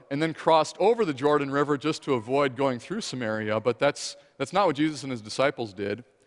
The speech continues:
If you can see it there, there's a gray road that goes up right through the middle. They probably were on that road 'cause they were stopping at a village called Sychar,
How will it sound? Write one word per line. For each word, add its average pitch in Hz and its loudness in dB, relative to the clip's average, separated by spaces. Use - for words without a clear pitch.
If - -8
you 160 -2
can 151 -2
see 240 2
it 240 2
there, 156 6
there's 147 -2
a 135 0
gray 151 2
road 143 4
that 131 -4
goes 147 2
up 135 -4
right 151 2
through 160 -4
the 139 0
middle. 147 2
They 139 2
probably 180 2
were 151 4
on 156 4
that 139 0
road 135 2
'cause 135 -4
they 131 2
were 131 2
stopping 143 0
at 123 0
a 110 0
village 127 -2
called 120 -2
Sychar, 110 0